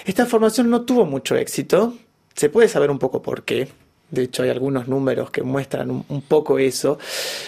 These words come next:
Pero bueno, eh, Stravinsky logró, logró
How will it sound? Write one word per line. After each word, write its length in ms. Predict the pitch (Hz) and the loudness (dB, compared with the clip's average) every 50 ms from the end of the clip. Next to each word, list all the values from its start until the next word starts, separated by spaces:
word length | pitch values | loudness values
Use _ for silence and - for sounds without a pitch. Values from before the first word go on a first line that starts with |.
| - - _ _ _ _ _ _ | -16 -20 _ _ _ _ _ _
Pero 300 | - 220 208 208 220 226 | 8 10 10 10 10 8
bueno, 340 | 202 190 160 135 117 - - _ _ | 8 6 2 0 -2 -6 -8 _ _
eh, 180 | - 160 151 143 | -4 -2 -2 -2
Stravinsky 680 | 131 - 143 139 143 165 165 - - 190 196 214 196 170 - - _ _ - | 0 2 0 2 2 0 -4 -2 2 2 2 2 2 -2 -6 -18 _ _ -6
logró, 720 | - 143 139 143 139 135 143 147 151 156 160 151 143 135 | -2 0 2 4 4 6 6 6 6 6 4 4 4 4
logró 1300 | 127 127 131 131 127 135 135 135 139 139 139 135 135 135 135 139 - - - - - - - - - - | 4 2 2 2 2 2 2 4 4 4 4 2 2 2 0 0 -2 -2 -4 -4 -6 -6 -8 -10 -14 -14